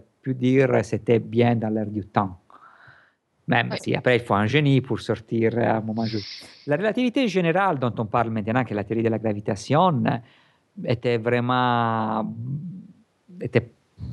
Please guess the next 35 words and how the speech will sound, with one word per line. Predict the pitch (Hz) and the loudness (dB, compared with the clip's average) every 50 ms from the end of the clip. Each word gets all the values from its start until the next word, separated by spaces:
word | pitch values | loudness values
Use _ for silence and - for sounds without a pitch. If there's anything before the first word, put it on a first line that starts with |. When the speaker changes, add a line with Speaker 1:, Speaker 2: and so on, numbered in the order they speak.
| - - - - - - - _ - | -14 -14 -16 -18 -20 -20 -20 _ -4
Speaker 1:
un, | - 139 143 - - | 0 0 0 0 -2
un, | - - 151 | -8 -10 -6
quelque | - - 143 120 147 | -4 -4 -2 0 0
chose | 131 - 165 135 120 | 0 0 0 0 2
de | 123 127 | 0 -2
plus. | 127 - 117 113 107 98 - - - - 104 95 - - - - - - - | 0 0 0 2 2 0 -2 -6 -8 -8 -8 -8 -10 -20 -20 -20 -20 -18 -12
Speaker 2:
Ouais. | - 202 185 175 | -10 -8 -6 -2
Speaker 1:
Il | - | 0
faut | 165 165 | 0 2
dire | 202 247 233 180 | 4 2 2 2
que | - - 139 131 135 - - - - _ _ _ - - - | 2 2 4 4 2 0 -2 -10 -20 _ _ _ -20 -20 -18
c'est | - - 139 123 | -8 -4 -4 -2
clair | - 175 202 196 196 | 2 2 2 2 2
qu'aujourd'hui, | 143 156 - 151 135 117 120 135 131 120 127 143 165 185 | 0 0 2 2 2 4 4 2 2 4 4 4 4 4
avec | 175 131 113 123 113 - | 4 4 2 0 0 0
la | 123 117 | 0 0
vision | 104 110 110 104 107 113 127 127 127 117 | 0 0 -2 -2 0 2 2 2 2 2
qu'on | - 120 117 117 | 0 0 2 4
a | 120 117 120 120 127 | 4 4 4 4 2
aujourd'hui, | 127 107 98 117 117 110 101 113 120 127 135 147 147 147 143 135 - - - - - _ _ _ _ _ _ _ _ _ - | 2 0 0 0 0 0 0 2 2 4 4 4 4 2 0 -2 -6 -14 -20 -20 -20 _ _ _ _ _ _ _ _ _ -20
euh, | - 190 196 - - - - - - - - - - - _ _ _ _ _ - | -14 -8 -4 -4 -4 -4 -4 -8 -10 -10 -12 -16 -18 -20 _ _ _ _ _ -12
je, | 226 - 151 139 - - - - 92 90 | -6 -4 -4 -4 -4 -8 -10 -6 -4 0
on, | - 147 117 - | 0 0 0 -2
bah, | - 101 - - 92 123 170 - - - 127 | -10 -16 -16 -16 -14 -10 -6 -4 -2 0 0
je | 117 - - | 0 0 -2
pense | 107 160 165 143 - | -2 -2 -2 0 0
qu'on | 147 135 131 | 0 0 0
y | 123 | 0
serait | 113 - 135 139 135 | 0 0 0 2 2
peut-être | - 120 117 117 107 | 2 2 2 2 2
arrivé | 113 110 107 113 117 117 143 180 160 127 | 2 2 2 2 2 2 2 2 0 0
quand | - 120 113 | 0 0 0
même, | 117 120 120 117 113 107 | 2 2 2 2 2 0
parce | 104 113 101 - | 0 -4 -2 0
que, | - 117 117 | 2 2 2